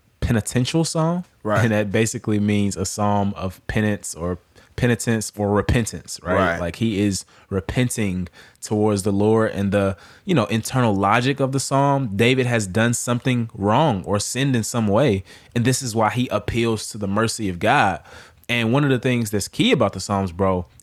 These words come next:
Speaker 1: is that they are specific enough to intersect with the lives of real people,
Speaker 2: Right.
Speaker 1: but they are general enough to apply to many different people,
Speaker 2: Right.
Speaker 1: right?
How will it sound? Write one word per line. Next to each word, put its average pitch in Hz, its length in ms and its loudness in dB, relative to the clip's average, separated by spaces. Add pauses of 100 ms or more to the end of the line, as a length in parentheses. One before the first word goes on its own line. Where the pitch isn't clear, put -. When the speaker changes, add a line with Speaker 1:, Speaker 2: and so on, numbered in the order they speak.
Speaker 1:
is 113 160 0
that 107 220 2
they 123 140 2
are 117 80 4
specific - 800 -2
enough 196 400 0 (280)
to - 200 -6
intersect 143 440 0
with 143 120 -6
the 127 80 0
lives 110 360 4
of 107 140 0
real 117 180 2
people, 170 400 -2 (200)
Speaker 2:
Right. 95 200 -2 (160)
Speaker 1:
but 127 140 2
they 143 120 4
are 120 100 4
general 120 560 2
enough 101 380 0
to 110 140 0
apply 104 320 2
to 95 60 0
many 101 320 -2 (120)
different 117 320 0
people, 85 300 -8
Speaker 2:
Right. 90 300 0
Speaker 1:
right? 90 260 0